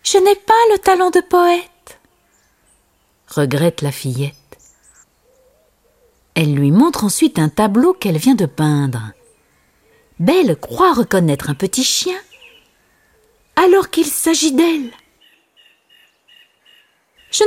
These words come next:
n'ai pas le talent de peintre », en conclut Claire. La semaine suivante, Belle prépare un gâteau pour l'anniversaire de Maurice,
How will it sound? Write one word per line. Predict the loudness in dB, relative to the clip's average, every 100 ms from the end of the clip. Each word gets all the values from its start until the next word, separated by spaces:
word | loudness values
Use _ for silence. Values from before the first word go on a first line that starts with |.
| 2
n'ai |
pas | 0 0 0 2
le | 0
talent | 2 2 2
de | 0
peintre », | -2 -4 -4 -10 -18 -18 -20 _ _ _ _ _ _ _ _ _ _ _ _
en | -2 -2
conclut | 2 0 0 -6 -8 -8
Claire. | -8 -8 -8 -12 -20 _ -20 _ _ _ _ _ _ _ _ _ _ _ _ _ _ _ -2
La | -2
semaine | 0 2 2 2
suivante, | -2 -2 0 0 -2 -14 -20 -20 -20 _ -20 -20 _ _ -2
Belle | 2 2 2
prépare | 0 0 0
un | 2
gâteau | 0 -2 -2 -2
pour | 0
l'anniversaire | 2 2 2 0 -2 -4 -2 0
de | 2
Maurice, | 2 2 -2 -4 -8 -10